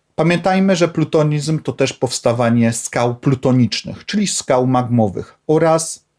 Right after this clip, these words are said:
intruzje, czyli te zas-, ta zastygła magma, która przemieściła się wewnątrz, pomiędzy te starsze skały. Wdarła się niejako pomiędzy nie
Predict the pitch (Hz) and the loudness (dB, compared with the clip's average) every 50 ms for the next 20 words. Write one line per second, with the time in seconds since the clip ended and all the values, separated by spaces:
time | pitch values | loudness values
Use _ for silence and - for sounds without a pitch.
0 | _ _ - 170 165 160 165 - 160 147 127 117 104 - - - - _ _ _ | _ _ -2 0 0 0 2 2 2 2 2 0 -2 -6 -10 -10 -12 _ _ _
1 | _ - 220 226 202 185 - 165 123 123 147 127 - - - - _ _ _ - | _ -2 0 0 0 2 2 0 0 2 0 -2 -2 -4 -10 -12 _ _ _ 0
2 | 131 123 117 131 120 - - - 170 156 139 143 135 127 127 123 120 113 123 127 | 0 0 0 -2 -2 -4 -4 -6 -4 -2 0 0 2 2 2 0 0 0 0 0
3 | 131 147 151 - _ _ _ - - - 190 190 202 190 190 - - 151 151 147 | 0 0 -2 -6 _ _ _ -20 -6 -2 0 2 2 2 0 0 -2 -2 -2 -2
4 | 139 - - - 147 151 143 139 - - 143 131 127 123 120 143 143 135 143 143 | -4 -6 -8 -4 -2 0 0 0 0 0 0 0 0 2 2 0 0 0 0 0
5 | 139 139 139 - - - - - _ _ _ _ _ _ _ _ _ - 165 156 | 0 -2 -2 -4 -8 -10 -12 -14 _ _ _ _ _ _ _ _ _ -2 0 2
6 | 151 156 156 156 147 143 151 143 - - 127 123 - - - 131 127 127 123 - | 2 2 2 0 0 -2 -4 -4 -2 -2 -2 -2 -2 -4 -2 -2 -2 -2 -4 -6
7 | - 131 120 - - - 117 104 101 101 95 98 107 120 120 151 160 160 156 147 | -6 -4 -4 -6 -4 -2 -2 0 0 0 -2 -4 -4 -2 -2 0 2 2 2 2
8 | 143 - 143 135 135 135 135 139 135 - 135 123 - 127 120 123 120 120 117 110 | 0 0 -2 -2 -2 0 0 -2 -2 -2 -4 -2 0 0 0 2 0 0 0 -2
9 | 113 113 113 131 143 147 147 | -2 -2 0 0 -2 -2 -4